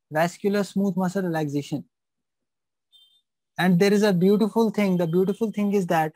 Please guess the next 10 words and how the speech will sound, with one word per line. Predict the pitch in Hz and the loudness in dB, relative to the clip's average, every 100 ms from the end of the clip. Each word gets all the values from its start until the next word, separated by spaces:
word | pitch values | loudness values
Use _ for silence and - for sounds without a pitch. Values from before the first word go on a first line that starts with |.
| _ | _
who, | 220 226 226 196 _ - | -4 -2 -2 -6 _ -4
who | 226 214 | -2 0
will | 226 226 | -2 -2
inhibit | 196 190 202 214 208 | -4 -4 -4 -6 -6
nitric | 185 180 196 | -8 -6 -4
oxide? | 190 - 226 233 _ _ _ _ _ _ _ _ _ _ _ _ - | -4 -4 -6 -6 _ _ _ _ _ _ _ _ _ _ _ _ -2
Who | 220 233 202 | 2 2 0
inhibits | 196 202 202 214 - | -2 0 0 -2 -2
nitric | 190 180 196 | -2 0 0
oxide? | 190 - 233 | -2 0 -4